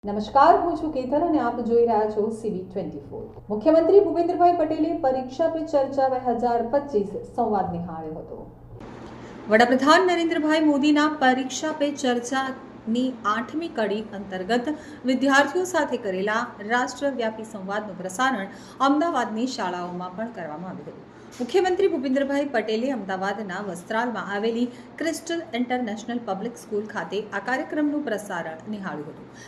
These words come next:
તેમજ વિદ્યાર્થીઓ, શિક્ષકો અને વાલીઓ સાથે અર્થસભર સંવાદ સાધ્યો હતો.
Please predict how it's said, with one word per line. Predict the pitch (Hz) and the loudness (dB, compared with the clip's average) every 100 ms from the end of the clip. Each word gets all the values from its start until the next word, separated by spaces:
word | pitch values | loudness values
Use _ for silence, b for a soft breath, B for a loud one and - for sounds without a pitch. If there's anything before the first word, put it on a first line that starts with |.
| B | B
તેમજ | 254 269 302 269 | 4 4 4 0
વિદ્યાર્થીઓ, | 190 180 196 208 269 294 | -2 -2 -2 -2 -2 -4
શિક્ષકો | - 226 277 262 403 | -6 -6 -4 -2 -2
અને | 359 | -2
વાલીઓ | 233 202 220 269 | 0 0 0 -2
સાથે | 233 190 214 247 - 240 | -2 -4 -4 -4 -2 -2
અર્થસભર | - 302 - 190 185 185 | -2 -6 -6 -6 -6 -8
સંવાદ | - 190 170 143 160 | -10 -10 -10 -10 -14
સાધ્યો | - 208 165 160 | -4 -2 -2 -6
હતો. | - | -12